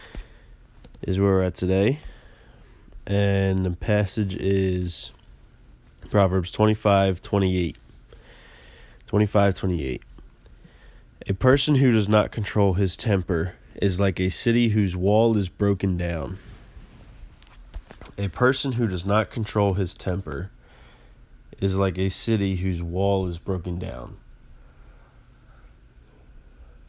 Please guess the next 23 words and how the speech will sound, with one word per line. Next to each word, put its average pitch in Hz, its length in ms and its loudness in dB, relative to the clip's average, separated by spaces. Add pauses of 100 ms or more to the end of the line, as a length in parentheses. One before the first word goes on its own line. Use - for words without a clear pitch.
(180)
There's 147 120 -4
a 175 60 -4
few 175 200 -4
different 135 280 4
ways 107 220 4
to 98 80 -4
take 101 260 2
this. 92 400 -2 (880)
Um, 87 320 -4 (720)
one 123 260 4
way 127 160 6
I'm 113 140 4
gonna 107 120 4
take 98 360 0
is, 98 600 -2 (1400)
let's 120 200 2
consider, 107 600 2 (1160)
uh, 87 200 -2
let's 131 180 0
consider 131 340 2
what 107 200 2
a, 98 260 2 (180)
a 101 400 0